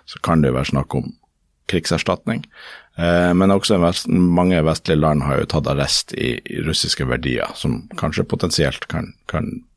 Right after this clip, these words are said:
bidra til, til gjenoppbygging. Men det er jo ikke noe tvil om at Ukraina, når krigen er over, også vil være et attraktivt område for investorer. Det er jo allerede nå, eh, bedrifter og aktører inne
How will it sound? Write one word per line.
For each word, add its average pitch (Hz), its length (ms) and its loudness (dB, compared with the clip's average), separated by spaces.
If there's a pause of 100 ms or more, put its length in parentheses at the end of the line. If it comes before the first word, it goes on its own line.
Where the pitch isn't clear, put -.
(180)
bidra 65 400 0
til, - 180 -10 (240)
til 67 220 -2
gjenoppbygging. - 560 -4 (880)
Men 92 320 6 (160)
det 87 160 2
er 82 60 2
jo 82 40 -2
ikke 101 140 4
noe 87 240 4
tvil 82 320 2
om 76 300 4
at - 340 -6
Ukraina, 76 560 2 (160)
når 73 320 0
krigen 65 320 0
er 71 80 2
over, 67 240 2 (240)
også - 320 0
vil 71 240 0
være 69 320 0 (400)
et - 340 -8
attraktivt - 640 -4
område 73 380 2
for 71 100 -2
investorer. 78 640 0 (160)
Det 50 80 0
er 50 160 2
jo 64 160 2
allerede 71 500 0
nå, 76 260 4 (640)
eh, 69 360 0
bedrifter 76 680 0
og 67 220 0
aktører 76 500 2
inne 80 380 4